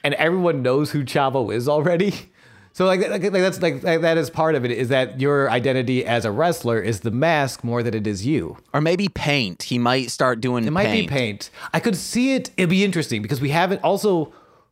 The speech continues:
Speaker 1: we know it because we get all these vibes. Nothing has been explicitly stated as supernatural yet, right? Mil Muertes is just a child who survived an earthquake.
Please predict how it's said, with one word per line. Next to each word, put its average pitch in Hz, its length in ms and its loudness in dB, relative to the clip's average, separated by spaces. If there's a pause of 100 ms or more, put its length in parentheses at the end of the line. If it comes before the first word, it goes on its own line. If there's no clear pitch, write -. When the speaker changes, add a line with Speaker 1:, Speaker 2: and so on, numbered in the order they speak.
Speaker 1:
we 233 200 0
know 120 220 0
it 110 80 -2
because 139 260 0
we 135 140 0
get 143 200 0
all 131 120 2
these 110 180 -2
vibes. 87 560 -4 (220)
Nothing 185 240 0
has 240 140 2
been 190 140 0
explicitly 147 800 -2
stated 127 680 -2 (160)
as 117 240 0
supernatural 110 720 0
yet, 71 400 -8
right? 113 320 0 (440)
Mil 175 160 2
Muertes 170 640 0
is 139 120 -2
just 151 160 -2
a 131 40 0
child 135 480 0
who 127 120 -4
survived 113 580 -2
an 98 100 -4
earthquake. - 560 -10